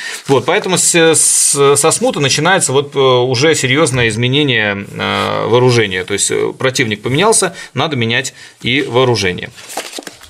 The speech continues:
И, соответственно, это немедленно отразилось на составе вооружения. Вот первый этап,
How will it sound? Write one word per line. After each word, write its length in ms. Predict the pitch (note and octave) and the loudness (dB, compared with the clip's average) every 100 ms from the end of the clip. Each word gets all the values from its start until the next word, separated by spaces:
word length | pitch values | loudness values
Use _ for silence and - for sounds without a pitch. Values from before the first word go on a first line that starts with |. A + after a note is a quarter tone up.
| - - | -14 -4
И, 220 | C3 G#3+ | 0 2
соответственно, 800 | C#3+ A2+ C3+ - G3 F3+ F3+ F3 - - - - - | 0 0 -2 0 0 2 0 -4 -14 -20 -16 -14 -6
это 480 | - D3+ F3+ F#3 - - | -4 0 0 0 -4 -8
немедленно 600 | B2 A#2+ C#3 D3+ D3 D3 | -2 0 0 -2 0 -2
отразилось 800 | D3 A#2 B2+ G#2+ G2 F#2 F#2 - | -4 -4 -2 0 -2 -2 -4 -6
на 420 | G#2+ G#2+ B2 C3+ - - _ - | -6 -4 -2 -4 -8 -20 _ -16
составе 440 | - A2+ - B2 A#2 | -4 -2 0 -2 2
вооружения. 640 | A2 A2 F2+ F2+ F#2 - - - - - - | 2 2 -2 -4 -6 -14 -14 -10 -10 -6 -2
Вот 140 | D#3+ | 0
первый 260 | G3+ F#3 F3 | 0 0 0
этап, 260 | E3+ B2+ | 0 -2